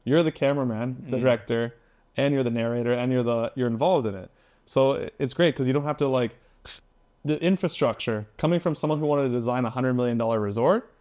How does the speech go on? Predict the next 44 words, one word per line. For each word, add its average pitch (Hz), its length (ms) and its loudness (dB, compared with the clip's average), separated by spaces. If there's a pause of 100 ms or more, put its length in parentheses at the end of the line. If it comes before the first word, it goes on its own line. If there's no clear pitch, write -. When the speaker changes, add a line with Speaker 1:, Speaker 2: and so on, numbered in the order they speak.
(100)
Speaker 1:
to - 80 -2
being 135 180 0
like, 127 240 0 (400)
"I 143 140 0
just 175 220 0
have 160 160 -2
this 147 160 0
phone. 110 420 -2
That's - 200 -10
all 139 180 2
I 156 60 2
have 131 380 -2
right 113 160 0
now." 117 360 -2 (280)
<laughs> 170 100 2 (760)
Very 196 260 2
little 214 200 4
capital, 170 520 0
but 143 120 0
I 147 80 0
got 165 240 0
this 170 180 -4
phone, 151 420 2 (440)
and 143 500 0 (480)
I 131 60 -2
was 143 80 2
actually 180 240 2
staying 160 300 0
at 147 160 0
one 139 120 -2
of 143 60 0
my 131 100 2
favorite 147 340 2
places 120 380 0
in 113 120 0
Bali. 107 300 0
Shout 131 220 2
out 123 140 0
to 120 240 2
P - 240 -2
N 131 120 2
B 120 120 2
Hotel, 113 420 -2
which 110 240 -2